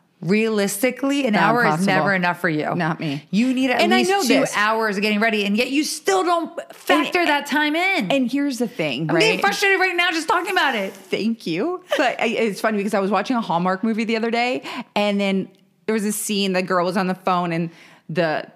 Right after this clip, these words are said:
Speaker 2: the guy, her love interest, pops up
Speaker 1: Mm-hmm.
Speaker 2: behind her, and he goes, "Oh, are you on the phone with the friend who's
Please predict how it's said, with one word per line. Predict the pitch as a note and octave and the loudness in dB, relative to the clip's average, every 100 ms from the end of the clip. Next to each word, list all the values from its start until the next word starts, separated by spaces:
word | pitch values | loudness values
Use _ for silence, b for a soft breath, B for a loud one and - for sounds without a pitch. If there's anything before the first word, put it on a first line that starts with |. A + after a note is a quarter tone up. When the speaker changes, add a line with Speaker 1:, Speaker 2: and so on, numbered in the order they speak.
| _ - | _ -8
Speaker 2:
the | |
guy, | F#3 G3+ D#3 D3 C#3+ | -4 0 2 2 -2
her | E3+ F#3+ | -4 -2
love | E3 D#3 D3+ | 0 0 0
interest, | D#3 D3+ E3 - | -2 -4 -6 -4
pops | E3 E3+ F#3+ | -2 0 0
up | |
Speaker 1:
Mm-hmm. | F3+ | 0
Speaker 2:
behind | D3 E3 D3 D3+ | -2 -2 -2 -2
her, | D3+ | -2
and | D3+ | -4
he | E3 | -4
goes, | D#3+ D#3 | -4 -4
"Oh, | - F3+ F3 E3+ F3 B B G#3+ | -2 0 0 0 -4 B B -4
are | A3+ | -2
you | G3 G3 F#3+ E3+ - - | 2 2 2 -2 -10 -2
on | F#3+ F#3+ | 0 2
the | F#3+ | 0
phone | F3 F#3 | 0 0
with | F3+ | 0
the | F3 | -2
friend | - F3+ G#3 | 0 0 2
who's | G3+ | 0